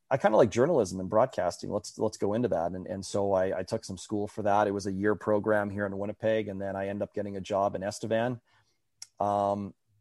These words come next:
and yeah, I just, I don't know. I, um, there was just something that I just thought, "Man, like, that, that's kinda cool." Like,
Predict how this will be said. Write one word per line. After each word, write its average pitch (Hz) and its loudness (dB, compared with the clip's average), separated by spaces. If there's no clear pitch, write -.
and 131 2
yeah, 226 6
I 127 8
just, 185 4
I 147 6
don't 233 2
know. 226 4
I, 131 8
um, 120 6
there 127 2
was 127 0
just 147 -4
something 135 4
that 123 4
I 127 0
just 127 -4
thought, 123 6
"Man, 147 0
like, 101 -2
that, 123 2
that's 131 0
kinda 117 0
cool." 110 0
Like, 101 0